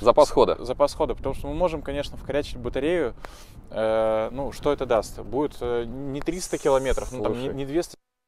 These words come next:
Speaker 1: Ага.
Speaker 2: будет, э, триста пятьдесят, четыреста. В любом случае будут люди говорить, что нам мало, нам нужно ехать в Москву, нам нужно ехать, э,
Speaker 1: Да.
Speaker 2: в Казань, куда угодно.
Speaker 1: Действительно, ведь сюда же можно поставить просто, то есть де-, сделать гибридомобиль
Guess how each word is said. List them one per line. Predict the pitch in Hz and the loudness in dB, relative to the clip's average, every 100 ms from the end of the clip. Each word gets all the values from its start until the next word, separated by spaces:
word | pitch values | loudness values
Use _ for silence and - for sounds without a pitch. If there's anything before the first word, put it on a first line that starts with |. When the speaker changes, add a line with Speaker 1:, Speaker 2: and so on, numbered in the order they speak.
| _ _ - | _ _ -10
Speaker 1:
Ага. | 90 104 | -4 2
Speaker 2:
будет, | 147 160 - | 4 4 2
э, | 117 - | -6 -2
триста | 147 160 - - | -2 -2 -4 -10
пятьдесят, | 131 120 143 131 | -10 -2 0 0
четыреста. | - 139 113 - 98 - - - | -4 -4 -4 -6 -12 -14 -14 -4
В | |
любом | 127 170 190 | 2 2 2
случае | 160 - 123 | -4 -6 -6
будут | 117 131 | -6 -6
люди | 147 147 | -4 -4
говорить, | 131 127 120 | -2 -2 -4
что | - 113 | -6 -6
нам | 127 160 | -4 -2
мало, | 135 123 107 | 2 2 0
нам | 110 | -4
нужно | 127 123 | -6 -8
ехать | 131 135 139 | -6 -6 -6
в | - | -6
Москву, | 143 - 113 | -6 -8 -10
нам | 107 | -8
нужно | 120 123 127 | -10 -8 -6
ехать, | 127 - - | -6 -8 -14
э, | 113 | -10
Speaker 1:
Да. | 107 101 165 190 139 | 0 8 12 12 12
Speaker 2:
в | 98 | 12
Казань, | - 151 117 | 10 8 6
куда | 117 131 | 4 4
угодно. | 147 139 101 98 - | 4 2 0 -6 -8
Speaker 1:
Действительно, | 117 127 220 220 143 107 | -6 -2 0 2 2 2
ведь | 117 | 0
сюда | - 160 170 | 4 6 6
же | 170 | 6
можно | 170 147 | 2 2
поставить | 135 147 185 190 - | 2 4 6 6 6
просто, | 160 - 120 | 2 4 2
то | 117 | 4
есть | 131 | 2
де-, | 135 147 | 4 4
сделать | 127 185 143 | 10 10 10
гибридомобиль | 120 151 196 160 131 107 98 90 69 | 4 4 4 8 8 6 2 -2 -6